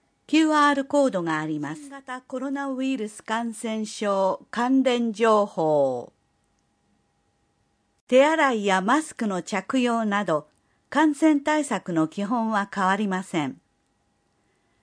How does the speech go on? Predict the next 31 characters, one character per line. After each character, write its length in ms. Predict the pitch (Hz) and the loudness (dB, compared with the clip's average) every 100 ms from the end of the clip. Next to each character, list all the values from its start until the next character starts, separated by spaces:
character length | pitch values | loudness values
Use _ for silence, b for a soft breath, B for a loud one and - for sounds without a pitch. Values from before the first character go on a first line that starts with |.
| _ _ - | _ _ -2
熱 240 | 240 240 - | 0 0 -4
中 300 | - - 302 | -4 -2 -2
症 340 | - 269 262 | 0 2 2
に 220 | 247 254 | 0 -2
気 200 | - 240 | -2 2
を 120 | 240 262 | 2 0
つ 160 | - | -6
け 160 | 233 226 | -4 -2
な 160 | 214 | -2
が 140 | 202 175 | 0 0
ら、 200 | 165 170 _ _ _ - | 0 -4 _ _ _ -20
引 320 | - 311 320 | -4 -2 -2
き 40 | |
続 260 | 285 269 277 | -2 -4 -4
き 380 | 262 269 - _ | -2 -4 -6 _
基 140 | - 254 | 0 2
本 280 | 302 294 269 | 4 2 2
的 260 | 285 277 | 0 2
な 160 | 262 269 | 2 2
感 260 | 262 277 | 2 0
染 300 | 277 285 269 | 0 0 0
対 240 | 269 269 277 | 2 0 0
策 260 | 214 208 | -4 -6
に 160 | 185 180 | -6 -2
ご 180 | 185 185 | 0 0
協 260 | 247 233 | 2 0
力 300 | 220 208 - - | 0 -4 -6 -12
く 120 | 190 | -2
だ 160 | 180 | -2
さ 220 | 190 175 156 | -2 -4 -4
い。 160 | - | -6